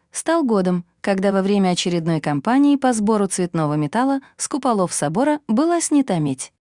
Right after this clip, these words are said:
Собор лишился своей крыши и пола для того, чтобы более пяти тысяч мраморных плиток отправили для оформления здания драмтеатра им М Горького.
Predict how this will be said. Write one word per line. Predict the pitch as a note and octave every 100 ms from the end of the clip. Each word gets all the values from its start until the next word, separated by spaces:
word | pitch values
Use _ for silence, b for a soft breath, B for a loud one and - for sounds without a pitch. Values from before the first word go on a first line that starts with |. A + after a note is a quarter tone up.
| _
Собор | - G#3 A3 F4
лишился | F#4 E4 D4+ C4 A#3 G#3+
своей | - F3+ E3+
крыши | D#3+ G3+ C4+ D4+
и | - B3
пола | A3 E3 D#3 G#3+ C4
для | F#3+ F#3+ F3+
того, | D3+ D3 B3 C#4+ b
чтобы | - G#3 G#3
более | A#3+ F4+ E4
пяти | D4+ C#4 C4+
тысяч | C4 B3+ A#3 -
мраморных | G#3 G3 F3 D3+ D#3 -
плиток | D#3+ G3 C4 - b
отправили | - B3 - F4 E4+ D#4
для | B3+ B3+
оформления | A3 A3 G3+ F#3+ F3+ E3
здания | D#3+ B3+ D#4 D#4
драмтеатра | C4 B3 A3+ F#3 D#3 E3+ -
им | G3+ G#3+ B3
М | - D#4+ E4+
Горького. | G#3+ F3+ F3 E3